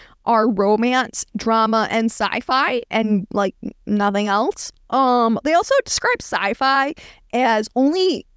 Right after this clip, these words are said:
like, a way to think about what the future could be, which sci-fi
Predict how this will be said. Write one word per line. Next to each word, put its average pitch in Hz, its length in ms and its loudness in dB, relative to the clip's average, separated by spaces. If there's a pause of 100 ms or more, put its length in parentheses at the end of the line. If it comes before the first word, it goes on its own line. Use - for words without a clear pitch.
(100)
like, 269 160 0
a 277 80 4
way 262 300 2
to 262 300 -2 (100)
think - 280 0
about 285 240 -2
what 247 160 -4
the 247 140 0
future 226 320 2
could 202 240 -2
be, 214 320 2 (220)
which 254 280 -2
sci-fi 285 480 0